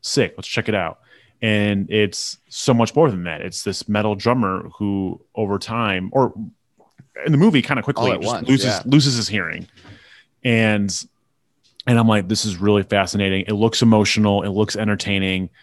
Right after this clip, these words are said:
Speaker 1: It looks like a character development piece, which is all the things that I like. And then I saw it was from the writer from Place Beyond the Pines, and I'm like, "All right, cool." I'm like,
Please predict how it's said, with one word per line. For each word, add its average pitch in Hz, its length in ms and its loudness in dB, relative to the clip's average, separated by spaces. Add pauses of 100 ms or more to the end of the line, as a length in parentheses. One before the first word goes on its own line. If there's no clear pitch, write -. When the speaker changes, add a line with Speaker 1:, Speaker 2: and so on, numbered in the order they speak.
(200)
Speaker 1:
It 110 100 -6
looks 104 540 -8 (520)
like 101 120 -4
a 107 60 -2
character 110 360 2
development 95 480 0
piece, 95 440 -4 (180)
which 110 120 -6
is 113 100 -2 (140)
all 123 220 6
the 123 80 6
things 101 280 -4
that 92 120 -6
I 85 60 -4
like. 71 400 -10 (440)
And 117 120 6
then 117 120 6
I 110 80 2
saw 110 240 6
it 101 40 6
was 110 180 4
from 110 120 0
the 107 100 6
writer 95 520 2
from 92 520 -2 (100)
Place 104 220 -2
Beyond 101 240 -2
the 101 40 -2
Pines, 92 460 -2
and 90 60 -6
I'm 92 60 -4
like, 90 140 -6
"All 120 80 0
right, 107 120 0
cool." 101 220 -2
I'm 98 220 -2
like, 95 180 -4